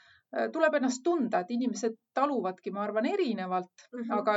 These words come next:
Speaker 1: m-, noh, ma mõtlen, et tegelikult on see tore, et me tõime need kaks teemat nagu ühte saatesse kokku.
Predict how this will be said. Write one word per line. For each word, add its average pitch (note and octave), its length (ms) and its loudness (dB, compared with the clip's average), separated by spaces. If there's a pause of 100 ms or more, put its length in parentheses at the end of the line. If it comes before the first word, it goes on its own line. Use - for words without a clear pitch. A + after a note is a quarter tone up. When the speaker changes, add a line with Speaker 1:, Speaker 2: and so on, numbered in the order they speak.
(100)
Speaker 1:
m-, A3 280 -4
noh, A3+ 100 0
ma A#3+ 140 4
mõtlen, A#3+ 320 0
et G#3 140 -4
tegelikult A#3 460 -2
on F#3+ 100 -6
see G#3+ 100 -6
tore, D4 300 0
et F#3 100 -4
me G3 80 -10
tõime G#3 260 -2
need G#3+ 140 -6
kaks - 320 -6
teemat A#3+ 340 0
nagu F#3+ 220 -6
ühte - 260 -6
saatesse - 540 -2
kokku. A3 380 -8